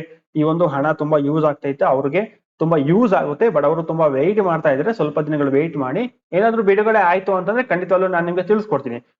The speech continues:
ಒಂದ್ ವೇಳೆ ಇವತ್ತು ಬಿಡುಗಡೆ ಆದ್ರೂ ಆಗ್ಬೋದು. So ನೀವು ವಿಡಿಯೋ ನೋಡ್ತಿರುವಂತಹ ಸಂದರ್ಭದಲ್ಲೂ ಬಿಡುಗಡೆ ಆದ್ರೂ ಆಗ್ಬೋದು, ವಿಡಿಯೋ ನೋಡಿ ನಂತರ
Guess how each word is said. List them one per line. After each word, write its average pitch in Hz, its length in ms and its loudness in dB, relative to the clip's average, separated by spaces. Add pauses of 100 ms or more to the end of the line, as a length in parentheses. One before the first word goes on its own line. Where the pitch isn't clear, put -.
(100)
ಒಂದ್ 185 160 2
ವೇಳೆ 208 260 4
ಇವತ್ತು 214 280 4
ಬಿಡುಗಡೆ 202 340 2
ಆದ್ರೂ 185 240 2
ಆಗ್ಬೋದು. 196 460 0 (340)
So 180 140 4
ನೀವು 196 200 6
ವಿಡಿಯೋ 175 240 4
ನೋಡ್ತಿರುವಂತಹ 190 480 0
ಸಂದರ್ಭದಲ್ಲೂ 180 580 0
ಬಿಡುಗಡೆ 160 280 2
ಆದ್ರೂ 147 300 0
ಆಗ್ಬೋದು, 196 460 0 (420)
ವಿಡಿಯೋ 196 240 2
ನೋಡಿ 202 300 2
ನಂತರ 190 320 0